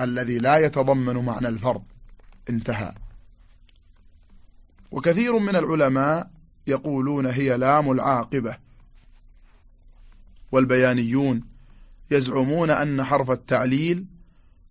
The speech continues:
كاللام إذا لم تقصد به علة غائية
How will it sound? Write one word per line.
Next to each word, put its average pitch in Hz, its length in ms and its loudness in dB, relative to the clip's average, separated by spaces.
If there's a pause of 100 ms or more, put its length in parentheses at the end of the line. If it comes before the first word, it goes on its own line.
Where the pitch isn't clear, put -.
(160)
كاللام 131 720 2 (200)
إذا 135 280 2
لم 127 140 0
تقصد 120 480 -4
به 123 280 -2
علة 127 480 -4
غائية 113 600 -4